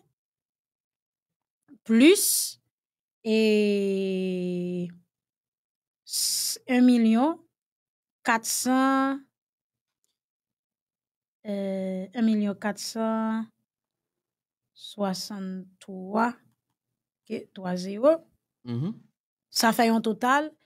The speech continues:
Speaker 1: de sen milyon. De sen milyon trann,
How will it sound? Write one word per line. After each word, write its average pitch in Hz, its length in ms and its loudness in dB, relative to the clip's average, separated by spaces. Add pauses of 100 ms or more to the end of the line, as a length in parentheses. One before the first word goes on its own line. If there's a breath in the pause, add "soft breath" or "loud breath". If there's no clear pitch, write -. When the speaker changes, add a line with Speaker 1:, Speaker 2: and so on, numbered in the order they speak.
(300)
Speaker 1:
de 214 120 0
sen 269 320 2
milyon. 247 520 2 (2750)
De 233 80 -2
sen 254 240 2
milyon 247 380 2
trann, 226 500 0